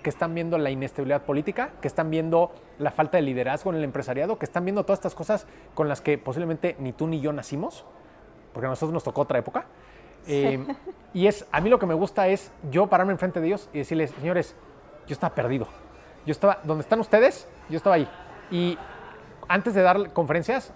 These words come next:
Speaker 1: yo iba a vomitar al baño. Y traía mi traje Zara. Y estaba perdido y no sabía por dónde. Y me rechazaron cuarenta y cuatro veces. Sí se puede. Y, y cuando la gente se acerca y te dice, "Humberto, es que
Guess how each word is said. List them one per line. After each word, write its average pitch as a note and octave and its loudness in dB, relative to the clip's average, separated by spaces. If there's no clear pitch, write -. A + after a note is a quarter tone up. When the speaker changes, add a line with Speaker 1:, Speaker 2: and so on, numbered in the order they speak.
Speaker 1:
yo E3+ 2
iba F3+ 4
a D#3+ 8
vomitar D3 2
al D3+ 4
baño. D3 0
Y F3+ 0
traía E3+ 2
mi G3 0
traje E3+ 2
Zara. D#3 2
Y E3 0
estaba D#3+ -2
perdido F3 2
y - 0
no G3+ 0
sabía G3+ 10
por F#3+ 10
dónde. D#3 6
Y G3 2
me G#3+ 6
rechazaron G#3 6
cuarenta G3 6
y - 6
cuatro F#3 6
veces. - 4
Sí - -2
se E3 6
puede. D#3+ 4
Y, G3 2
y - -6
cuando E3+ -2
la C#3 -4
gente G#3+ -4
se - -6
acerca F#3+ -4
y F3+ -2
te E3 -2
dice, D#3+ -2
"Humberto, E3 -4
es - -8
que F3 -4